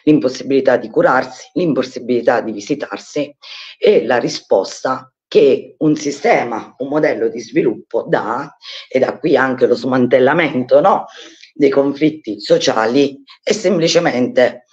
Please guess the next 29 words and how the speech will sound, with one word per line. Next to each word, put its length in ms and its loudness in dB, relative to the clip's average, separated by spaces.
se 220 4
migliori 480 4
la 140 4
tua 180 4
condizione 560 0
attraverso 560 0
il 120 -2
denaro, 680 0
allora 240 2
il 100 2
denaro 440 2
ti 100 -4
dà 140 2
la 140 2
possibilità 680 0
di 320 -10
avere 280 4
un'assicurazione 1120 2
per 160 2
la 100 4
vita, 520 -2
avere 300 2
un'assicurazione 1000 2
sulla 360 4
sanità 680 0
e 160 0
quindi 260 -2
di 200 -4
bypassare 1080 0